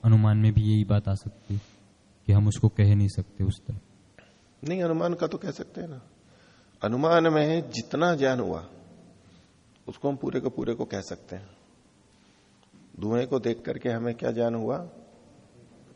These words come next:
Speaker 2: अग्नि है, अग्नि है,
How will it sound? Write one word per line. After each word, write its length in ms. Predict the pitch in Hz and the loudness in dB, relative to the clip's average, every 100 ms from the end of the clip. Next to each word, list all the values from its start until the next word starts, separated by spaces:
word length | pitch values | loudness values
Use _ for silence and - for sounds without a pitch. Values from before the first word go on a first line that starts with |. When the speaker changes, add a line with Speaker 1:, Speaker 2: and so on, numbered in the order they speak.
| _ | _
Speaker 2:
अग्नि 460 | 107 101 113 104 - - | -12 -8 -8 -10 -14 -12
है, 300 | 104 - - _ _ _ _ _ _ _ _ _ _ _ _ _ _ _ - | -10 -10 -18 _ _ _ _ _ _ _ _ _ _ _ _ _ _ _ -10
अग्नि 260 | 110 113 - | -6 -6 -4
है, 400 | 107 92 82 | -2 -4 -6